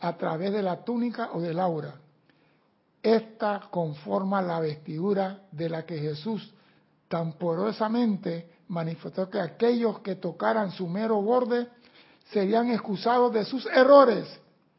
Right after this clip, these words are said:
y misericordiosamente reinstalados en salud y bienestar.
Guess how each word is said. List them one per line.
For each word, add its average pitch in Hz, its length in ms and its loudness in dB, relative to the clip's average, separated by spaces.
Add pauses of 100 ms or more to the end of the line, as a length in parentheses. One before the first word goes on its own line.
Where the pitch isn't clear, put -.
(380)
y 202 160 -2
misericordiosamente 208 1400 0 (840)
reinstalados 208 1080 4
en 170 180 -2
salud 196 400 -2 (200)
y 185 120 -2
bienestar. 156 680 -8